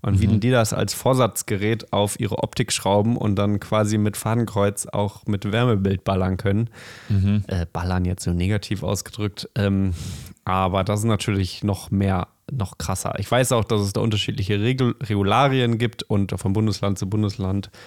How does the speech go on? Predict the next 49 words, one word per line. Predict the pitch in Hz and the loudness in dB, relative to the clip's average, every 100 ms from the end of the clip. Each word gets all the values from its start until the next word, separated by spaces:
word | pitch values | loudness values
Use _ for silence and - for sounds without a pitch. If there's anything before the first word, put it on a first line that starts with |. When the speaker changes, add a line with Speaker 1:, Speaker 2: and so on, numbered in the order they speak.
| - | -10
Speaker 1:
andere | - 104 98 95 95 | -2 0 0 0 -2
Gesetze. | 98 95 131 - - 139 139 - - - - | 0 2 2 2 2 4 2 -2 -18 -20 -6
Es | 107 98 | -2 0
wird | 117 | 0
sich | 110 107 | 0 -2
bestimmt | 104 120 - | -2 -2 -2
auch | 101 110 | -2 0
alles | 110 | 0
noch | 107 95 | 0 -2
verändern | - - 135 143 143 | -4 0 2 2 2
und | 113 123 | 0 2
so, | 127 - | 2 2
aber | - 101 92 | 0 -2 0
das | - 143 - | 2 0 0
fühlt | - - 117 | -2 0 0
sich | - 107 - | 0 -6 -8
gefühlt | - 107 101 - | -6 -2 -2 0
noch | 104 104 - | -2 -2 -4
mehr | 85 | -4
nach | 85 87 | -4 -6
Cheaten | - - - - | -6 -8 -6 -4
an, | 110 98 | -2 0
wenn | 98 | 0
du | 98 | 0
jetzt | 98 - | 0 0
auch | 110 | 2
Speaker 2:
Mhm. | |
Speaker 1:
noch | 104 98 95 - - _ | 4 2 -2 -8 -20 _
über | - 110 110 | 0 0 2
einen, | 104 101 | 2 0
also | - 104 | 0 0
ich | 95 | 2
meine, | 110 104 | 2 4
wir | 110 113 | 2 2
stellen | - 117 113 | 2 4 4
dem | 107 | 4
nach | 107 131 | 2 4
und | 120 | 4
dann | 110 | 4
rennt | 107 107 101 | 4 4 2
es | 98 | 2
weg, | 107 - - | 0 -2 0
aber | 107 107 | 2 4
wenn | 110 | 4
du | 107 - | 2 2
über | 101 101 | 0 2
Leben | 117 117 | 2 4
und | 101 - | 2 2
Tod | 139 170 | 2 2